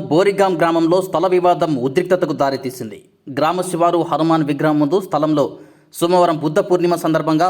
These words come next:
బుద్ధుని విగ్రహం ఏర్పాటు చేసి కార్యక్రమాలు చేస్తుండగా ఇరు వర్గాల మధ్య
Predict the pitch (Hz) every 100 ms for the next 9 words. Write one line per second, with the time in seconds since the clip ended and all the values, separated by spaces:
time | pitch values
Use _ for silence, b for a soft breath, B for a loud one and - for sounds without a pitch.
0 | 165 160 151 180 170 156 160 151 143 147
1 | - 139 - - 135 147 - 139 131 135
2 | 127 131 123 151 190 139 135 127 131 143
3 | 143 127 123